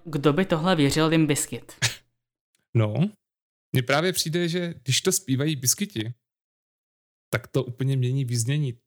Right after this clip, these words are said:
Speaker 2: té písničky. Jakoby se Fred vracel k hudbě po té, co se nenechal odradit hejtrama. Že jako navzdory všem těm sračkám a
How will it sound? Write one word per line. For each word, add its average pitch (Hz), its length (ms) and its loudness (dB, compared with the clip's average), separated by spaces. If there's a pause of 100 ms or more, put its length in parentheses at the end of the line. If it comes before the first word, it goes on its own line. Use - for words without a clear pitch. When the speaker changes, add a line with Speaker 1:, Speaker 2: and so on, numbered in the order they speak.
(140)
Speaker 2:
té 113 60 -4
písničky. 110 640 -4 (420)
Jakoby 135 600 0
se 160 160 2
Fred 139 280 -4
vracel 123 400 0
k 117 60 -8
hudbě 113 720 -4 (640)
po 131 60 0
té, 131 220 -2
co 135 140 -2
se 139 180 2
nenechal 127 400 0
odradit 120 440 -6
hejtrama. 117 600 -4 (680)
Že 107 60 0
jako 123 200 -2 (120)
navzdory 123 640 -2
všem 131 260 0
těm 135 400 -4
sračkám 127 800 -2
a 110 520 -8